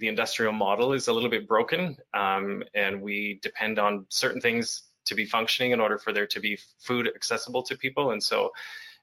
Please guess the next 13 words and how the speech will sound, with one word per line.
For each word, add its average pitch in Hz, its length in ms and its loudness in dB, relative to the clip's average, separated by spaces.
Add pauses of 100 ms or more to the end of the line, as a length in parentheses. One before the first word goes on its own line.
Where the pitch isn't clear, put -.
(100)
I 113 60 2
think 117 280 2
when 117 120 4
people 113 240 0
saw 107 220 4
that, 107 280 4 (220)
um, 107 360 0
we 123 160 0
never 120 220 4
saw 110 260 4
a - 40 2
disruption 113 480 0
in, 107 200 -4